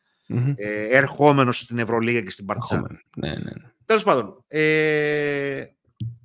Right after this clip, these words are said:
Speaker 2: και εκείνος ο οποίος δεν έχει μπει μέχρι τώρα καθόλου στη σειρά και αν βάλει κάποια σουτ ελεύθερα μπορεί να αποτελεί στον X Factor για τον Παναθηναϊκό είναι ο Γκριγκόνης.
Speaker 1: Ο Γκριγκόνης σήμερα, να πω, ήταν καλύτερος. Επειδή ήρθε, ήρθε από τον πάγκο, ήρθε από τον πάγκο,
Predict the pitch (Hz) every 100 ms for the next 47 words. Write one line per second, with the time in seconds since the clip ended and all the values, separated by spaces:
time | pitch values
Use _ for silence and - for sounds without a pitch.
0 | _ - 170 165 165 165 240 233 196 190
1 | 214 175 196 180 156 185 180 - 185 175
2 | 143 - 175 147 - 117 135 143 98 -
3 | _ _ _ _ _ _ _ _ - 160
4 | 190 185 139 180 170 - 165 170 135 165
5 | 139 131 143 143 127 107 120 143 139 120
6 | 113 127 131 123 120 - 139 123 117 107
7 | 110 123 143 202 180 151 139 110 87 -
8 | _ _ _ - 139 139 139 156 180 147
9 | 175 175 156 143 165 196 190 - 117 _
10 | - 160 151 143 131 113 113 - - -
11 | 127 143 160 160 165 160 160 131 123 147
12 | 156 196 226 - _ _ - - 147 143
13 | 135 127 123 170 185 220 226 214